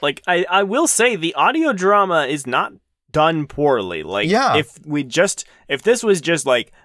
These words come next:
Speaker 1: a Bi-, a fifteen-minute Bible stories with Grace,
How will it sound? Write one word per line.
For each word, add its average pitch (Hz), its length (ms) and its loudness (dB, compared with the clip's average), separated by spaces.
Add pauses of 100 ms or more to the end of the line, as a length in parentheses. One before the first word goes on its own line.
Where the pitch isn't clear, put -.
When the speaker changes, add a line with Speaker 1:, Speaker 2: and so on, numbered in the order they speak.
(300)
Speaker 1:
a 131 60 -2
Bi-, 127 360 -2 (100)
a 139 180 -4
fifteen-minute 240 960 -4
Bible 160 340 0
stories 107 580 0
with 120 200 -6
Grace, 127 520 -2